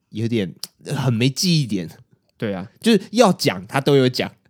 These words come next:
Speaker 1: 他专门给那种想要吐槽的人说：“哎，没有啊，没有啊，我这边有演出来啊。”那种感觉。
Speaker 2: 对，对，对，对，很像是在，很像是在补强的一个感觉。然后就必须要讲到我们刚刚讲的人物嘛，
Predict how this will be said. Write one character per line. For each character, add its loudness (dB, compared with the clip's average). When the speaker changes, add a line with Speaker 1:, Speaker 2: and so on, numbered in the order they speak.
Speaker 1:
他 2
专 2
门 2
给 2
那 0
种 2
想 -2
要 2
吐 2
槽 0
的 0
人 2
说 4
：“哎， 8
没 4
有 6
啊， 6
没 2
有 4
啊， 2
我 2
这 0
边 0
有 0
演 0
出 -4
来 -2
啊。” -8
那 -2
种 -2
感 2
觉。 -
Speaker 2:
对， 0
对， -2
对， 0
对， 0
很 0
像 4
是 0
在， 2
很 4
像 6
是 4
在 2
补 -2
强 -6
的 -4
一 -4
个 -4
感 -6
觉。 -10
然 2
后 4
就 0
必 0
须 -4
要 0
讲 -4
到 0
我 2
们 0
刚 2
刚 4
讲 0
的 0
人 -2
物 2
嘛， -6